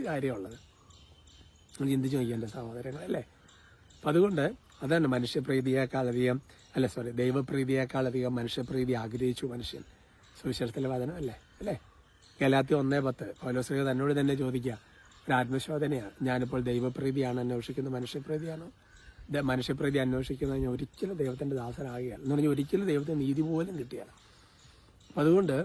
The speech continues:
ആത്യന്തികമായിട്ട് നമ്മൾ മനുഷ്യപ്രീതിയുടെ പിന്നാലെ പോയി പോയി ഒരുപാട് വചനം ലംഘിച്ച്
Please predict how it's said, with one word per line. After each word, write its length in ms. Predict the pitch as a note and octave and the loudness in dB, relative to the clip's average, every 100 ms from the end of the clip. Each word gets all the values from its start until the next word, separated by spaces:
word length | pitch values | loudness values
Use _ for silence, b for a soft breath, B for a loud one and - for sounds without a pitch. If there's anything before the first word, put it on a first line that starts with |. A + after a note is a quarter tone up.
| - C3 | -2 -2
ആത്യന്തികമായിട്ട് 680 | C#3 D#3+ G3 G3+ D#3+ D#3 E3+ | 0 4 2 4 0 2 0
നമ്മൾ 140 | D3 D3 | 2 2
മനുഷ്യപ്രീതിയുടെ 680 | C3 B2+ D3+ D#3 D3+ D#3 D#3+ D#3 | 2 0 -2 0 2 2 2 2
പിന്നാലെ 340 | C3 C3 C3+ B2+ | 2 2 0 2
പോയി 140 | A#2+ A#2+ B2 | 0 0 0
പോയി 180 | A#2+ F3 - B B B - | 0 0 -6 B B B -4
ഒരുപാട് 460 | C3 C3 C#3 D3 D3+ C3 | 0 4 6 6 6 4
വചനം 260 | B2 C3+ B2+ | 2 0 0
ലംഘിച്ച് 340 | A2+ A2 D#3+ | -2 -4 -6